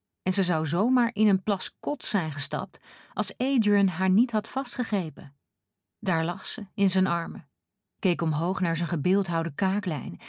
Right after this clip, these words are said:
en kreeg spontaan visioenen van het oude Hollywood.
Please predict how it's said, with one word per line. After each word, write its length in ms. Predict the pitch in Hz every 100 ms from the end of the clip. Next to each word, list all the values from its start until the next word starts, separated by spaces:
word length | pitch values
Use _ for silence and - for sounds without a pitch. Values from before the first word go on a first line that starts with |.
| - -
en 120 | 196
kreeg 280 | 202 202 196
spontaan 640 | - 190 170 220 233 240
visioenen 640 | 214 180 185 196 240 175 165
van 120 | 190
het 120 | 190
oude 300 | 214 226 220
Hollywood. 580 | 202 240 220 190 190